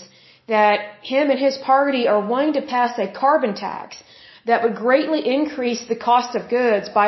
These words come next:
like, three times. Because they're wanting to punish people for using any kind of energy. Well, that's the solution of the liberal left. Let's tax people. Do you really want to be taxed every time you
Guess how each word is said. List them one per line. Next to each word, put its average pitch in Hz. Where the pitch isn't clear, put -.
like, 202
three 247
times. 220
Because 226
they're 226
wanting 302
to 240
punish 330
people 220
for 226
using 226
any 285
kind 254
of 202
energy. 247
Well, 233
that's 320
the 359
solution 262
of 226
the 214
liberal 214
left. 202
Let's 277
tax 269
people. 190
Do 247
you 269
really 359
want 311
to -
be 277
taxed 277
every 240
time 262
you 233